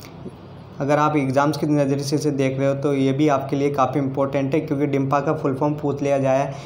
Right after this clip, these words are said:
इससे related बहुत से questions एग्जाम में आते हैं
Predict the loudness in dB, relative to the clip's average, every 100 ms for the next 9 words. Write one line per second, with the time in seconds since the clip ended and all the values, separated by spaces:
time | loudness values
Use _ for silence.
0 | -8 -4 0 2 2 2 2 2 0 -2
1 | -2 0 0 0 0 0 2 0 0 -2
2 | -2 -4